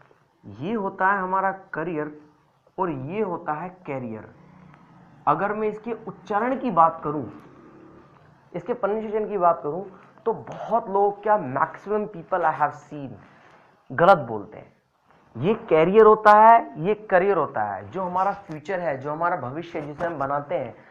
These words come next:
वो कहला जाता है करियर। और कैरियर जो होता है, बोल,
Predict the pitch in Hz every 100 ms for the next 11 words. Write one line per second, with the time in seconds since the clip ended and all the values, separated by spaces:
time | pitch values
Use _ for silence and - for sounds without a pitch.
0 | - - 123 170 208 160 160 156 143 143
1 | 165 190 - 214 202 147 - - - _
2 | _ _ - - _ 208 220 - - 202
3 | 214 262 262 202 214 175 151 127 113 113
4 | 143 190